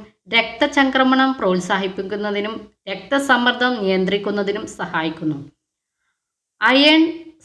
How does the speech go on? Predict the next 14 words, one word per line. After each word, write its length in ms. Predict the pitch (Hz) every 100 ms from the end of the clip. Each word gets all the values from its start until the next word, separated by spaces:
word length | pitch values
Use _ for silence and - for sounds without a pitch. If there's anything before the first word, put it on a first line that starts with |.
| -
സമ്പുഷ്ടമായ 720 | 214 214 220 - 226 214 214 214
ഇത് 160 | 175 185 185 - 175
വിളർച്ച 420 | 185 233 247 - 294
പോലുള്ള 340 | 254 214 214 208 196
രോഗങ്ങൾക്കും 640 | 185 180 185 202 196 185 214 202
നല്ലത് 320 | 170 175 175
തന്നെയാണ്. 480 | 175 147 143 139 135 139 139 _ _ _ _ _ _ _ _ -
നാരുകൾ 560 | 254 269 277 302 311 302
കൊണ്ട് 220 | 302 285 311 254
സമ്പുഷ്ടമായതിനാൽ 1000 | 196 190 208 247 233 202 190 185 185 185 185 - 233
ഇത് 140 | 302 311
കുടലിലെ 460 | 233 214 220 240 254 - 185
ആരോഗ്യകരമായി 840 | 180 196 226 226 226 233 233 233 240
നിലനിർത്താനും 720 | 214 190 202 190 202 190 180